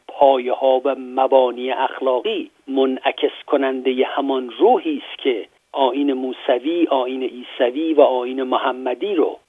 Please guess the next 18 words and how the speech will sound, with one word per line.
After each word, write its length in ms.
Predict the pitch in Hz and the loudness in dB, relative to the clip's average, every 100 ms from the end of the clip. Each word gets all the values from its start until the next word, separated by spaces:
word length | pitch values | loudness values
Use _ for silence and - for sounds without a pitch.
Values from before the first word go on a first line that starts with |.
| - | -8
به 80 | |
حرکت 640 | - - 131 131 - 180 175 - | -6 0 4 4 6 4 4 2
آورد 440 | 135 135 127 113 | 2 4 2 2
و 60 | 120 | -2
تمدن 600 | - 135 131 120 123 110 - | 0 -2 -2 -2 -6 -6 2
ساخت، 360 | 143 175 170 - 117 | 8 8 6 0 4
ولی 260 | 151 233 220 | 4 6 6
در 140 | 165 | 4
این 260 | 151 151 135 | 4 -2 -4
حال 420 | 123 175 226 196 _ 139 | 4 4 4 0 _ 2
مقتضیات 1000 | 143 - - 135 123 127 120 160 190 202 | 2 2 -2 -4 -4 -4 6 8 8 6
و 100 | 147 | -2
شرایط 600 | - - 131 127 113 - | -4 -4 -2 -2 -4 -8
خاص 460 | - - 123 - - | -12 -4 -4 -4 -12
خودش 460 | - - 196 196 - | -6 -2 0 0 0
رو 60 | |
هم 200 | 160 165 | 0 0
داره 460 | 156 160 165 147 156 | 4 6 6 6 2